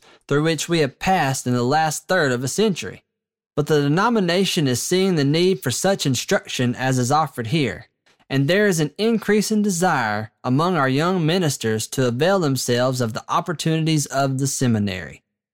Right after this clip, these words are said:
It is to accelerate this desire that I now speak, for there are still many that refuse to see the importance of theological study. They are not to be blamed too much, for one rarely rises above the cultural standards around him.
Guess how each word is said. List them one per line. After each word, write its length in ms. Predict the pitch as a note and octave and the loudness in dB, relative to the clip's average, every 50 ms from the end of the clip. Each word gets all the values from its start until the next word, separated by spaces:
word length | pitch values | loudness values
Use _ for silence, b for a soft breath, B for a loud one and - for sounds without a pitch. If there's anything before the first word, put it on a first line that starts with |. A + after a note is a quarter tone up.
| _ _ _ _ _ _ _ | _ _ _ _ _ _ _
It 140 | - F3 G#3 | -2 0 2
is 160 | G#3+ G3+ F3+ | 2 2 0
to 180 | - - E3 D3+ | 0 -2 0 0
accelerate 680 | C3+ - - - - F#3+ G#3+ A3 G3+ F#3+ F3+ F3+ E3 - | 0 -2 -4 -2 0 0 2 2 2 2 0 0 0 -2
this 180 | F3+ F3+ E3 - | -2 -4 -4 -4
desire 640 | - E3 D3 C#3+ C#3+ C#3+ B2+ A#2 G#2+ G#2 G#2 G#2+ | -6 -6 -4 -2 0 0 0 0 0 0 -2 -2
that 140 | G#2 A2 A2 | -2 -2 -2
I 180 | A2+ A#2+ B2 B2 | 0 0 0 0
now 300 | A#2 A#2 B2 B2+ B2+ B2+ | -2 -2 -2 -2 -2 -4
speak, 580 | A#2+ - - - E3+ D3+ B2 - - - - _ _ _ _ _ _ _ _ _ _ _ _ | -4 -6 -4 -4 -4 -4 -4 -8 -12 -20 -20 _ _ _ _ _ _ _ _ _ _ _ _
for 100 | - D3 | -2 0
there 200 | E3 G3 G3 G3 | 2 2 2 0
are 40 | |
still 300 | F3+ - - A#3 B3 A#3 | 0 0 0 2 2 2
many 300 | G#3 F#3 F#3 G#3 A3 G3+ | 2 0 0 0 0 2
that 180 | F3+ D#3 D#3+ - | 2 0 0 0
refuse 420 | C3 D3+ C#3+ - F#3+ F#3+ G3+ F3+ - | -2 -4 -4 -2 0 0 0 0 -2
to 100 | - D3 | -4 -6
see 280 | - - - G3+ F#3+ | -4 0 2 2 2
the 160 | E3 C3+ C3 B2+ | 2 2 2 0
importance 640 | B2+ A#2 - - - G#3+ D3 G2 G2 G#2+ A2 - | 0 -2 -2 0 0 0 0 -2 -6 -10 -8 -6
of 140 | A#2+ A2 - | -8 -6 -4
theological 680 | - F3 F3+ F3 D#3+ D#3 D3 D#3 D3+ D3+ D3 - - | -2 0 0 2 2 2 2 2 0 -2 -6 -6 -6
study. 500 | D3+ - - - F#3 F3 A#2 A2 A#2 C3 _ _ _ _ _ _ _ _ _ _ _ _ _ _ _ _ - | -6 -6 -2 -2 -2 -2 -2 -4 -8 -14 _ _ _ _ _ _ _ _ _ _ _ _ _ _ _ _ -2
They 120 | D#3+ F3 | 0 2
are 80 | E3+ D#3+ | 2 2
not 240 | D#3+ F3+ G3 G3 - | 2 0 0 0 -2
to 40 | F#3+ | -2
be 140 | F3 F#3 F3+ | 0 0 0
blamed 500 | D#3 C#3 D3 F3 F#3 F3 D#3+ D3 C#3 C3+ | 0 0 0 0 2 2 2 0 0 0
too 160 | - D3+ D#3 | 0 0 2
much, 560 | C#3+ C#3+ D#3+ D#3+ G#2+ A2 - - - - _ _ _ b b b | 2 2 2 2 0 -2 -6 -10 -12 -12 _ _ _ b b b
for 140 | - D#3+ E3+ | -2 0 2
one 240 | G#3+ A#3 G#3+ F#3 | 2 2 2 0
rarely 400 | D#3 E3+ F3+ G#3 A3+ G#3+ G#3+ G#3+ | 0 2 2 2 2 2 2 2
rises 480 | F#3+ F#3 G3+ G3 G3 F#3+ F3 F3+ E3+ E3 | 2 2 2 2 2 0 0 -2 -4 -4
above 320 | D#3+ D3 E3 F3+ F#3 E3+ | -2 -2 0 -2 -2 -2
the 80 | D#3 C#3+ | -4 -6
cultural 500 | - - - F#3 G3 - - F#3+ F#3 F3 | -4 -2 -2 -2 0 0 0 -2 -2 -2
standards 600 | - - - G3+ F#3+ F3+ D#3 A#2+ G#2+ G#2 G#2 A2 | -2 -2 0 0 2 2 2 0 -2 -4 -4 -4
around 420 | A2 A2 A#2+ C3 C3 B2+ A2+ G#2+ | -4 -2 -2 -2 -2 -2 -2 -4
him. 180 | G#2+ F#2 - - | -6 -10 -12 -16